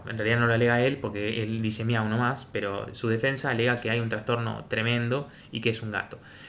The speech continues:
¿Cómo se sentiría un gato adentro de un juicio? Como un gato adentro de un juicio. Él está haciendo esto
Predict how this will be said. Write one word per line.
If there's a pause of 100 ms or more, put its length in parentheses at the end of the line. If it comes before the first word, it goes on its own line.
¿Cómo
se
sentiría
un
gato
adentro
de
un
juicio? (2750)
Como
un
gato
adentro
de
un
juicio. (1900)
Él
está
haciendo
esto